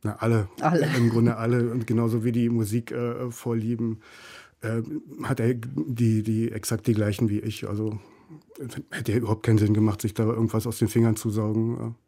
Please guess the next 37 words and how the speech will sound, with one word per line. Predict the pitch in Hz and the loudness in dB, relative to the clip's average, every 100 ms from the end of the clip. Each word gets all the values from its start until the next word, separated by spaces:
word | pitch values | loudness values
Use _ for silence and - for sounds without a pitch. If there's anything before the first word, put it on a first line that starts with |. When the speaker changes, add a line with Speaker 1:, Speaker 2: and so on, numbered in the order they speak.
| _ _ - - | _ _ -18 -4
Speaker 2:
Ist | 175 | 0
denn | 220 208 | 2 2
auch | 185 | 2
dieses, | - 160 156 - - | 2 2 0 -4 -4
äh, | 143 143 139 | -2 0 0
Genre, | 135 127 143 208 202 | 0 2 2 2 0
was | 202 - | -2 -2
Sie | |
ja | 196 185 | -2 -2
da | 170 160 165 | -2 -2 -2
wirklich | 156 160 175 - | -2 -4 -6 -6
gut | - 185 | -4 -4
bespielen, | - 165 - 170 180 180 | -2 -4 -2 -2 0 0
dieses | 160 151 156 | -2 -4 -8
Coming | - 160 165 151 | -6 -4 -2 -2
of | 135 - | -4 -6
Age, | - 131 202 - - - | -4 0 0 0 -4 -2
sind | 180 180 | -2 -2
das | - | -4
auch | 170 | -4
so | - | -2
Romane, | 180 170 165 143 160 175 170 | 0 0 0 0 0 0 0
die | 170 | -2
Sie | 160 165 156 | -2 -2 -2
gern | - 147 156 151 | -2 -2 0 0
lesen? | 127 127 156 190 233 277 | 2 2 2 0 0 0
Also | 294 175 | 0 -2
da | 165 | -4
gibt's | 147 170 - | -4 -8 -4
ja | 160 147 | -4 -2
wirklich | 151 175 165 | -2 -2 -2
ein | |
ganzes | 143 143 156 139 | 0 0 0 -2
Genre | 143 139 202 180 | -2 0 0 0
und | 147 151 | 0 -2
tolle | - 156 160 160 151 | -2 -2 0 0 -2
Bücher. | - 170 226 - 135 143 | -2 -2 -2 -2 -2 -4